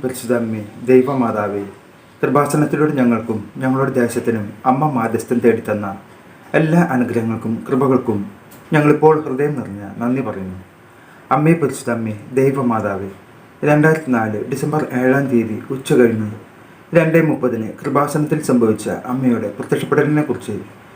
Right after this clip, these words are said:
തിരുസഭയ്ക്ക് സമർപ്പിച്ചിരിക്കുന്ന പഠന രേഖകളുടെ മേൽ വസ്തുനിഷ്ഠവും ദൈവശാസ്ത്ര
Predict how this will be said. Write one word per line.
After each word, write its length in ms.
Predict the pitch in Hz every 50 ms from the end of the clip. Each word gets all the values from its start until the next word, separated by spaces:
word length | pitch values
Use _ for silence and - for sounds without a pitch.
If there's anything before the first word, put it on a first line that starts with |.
| - - - - -
തിരുസഭയ്ക്ക് 540 | 175 170 - - 175 160 170 170 - -
സമർപ്പിച്ചിരിക്കുന്ന 640 | 135 127 131 127 - 123 - 123 113 - 117 110 107 101 - - -
പഠന 220 | 151 151 156 165 165 151 135
രേഖകളുടെ 400 | 120 117 110 117 110 101 113 110
മേൽ 120 | 107 98 101 - - - -
വസ്തുനിഷ്ഠവും 720 | 135 - - - 160 151 127 - - 120 104 104 104 98 - - - - - - - - - - - 151
ദൈവശാസ്ത്ര 680 | 165 165 170 165 175 - - 143 127 127 - - 139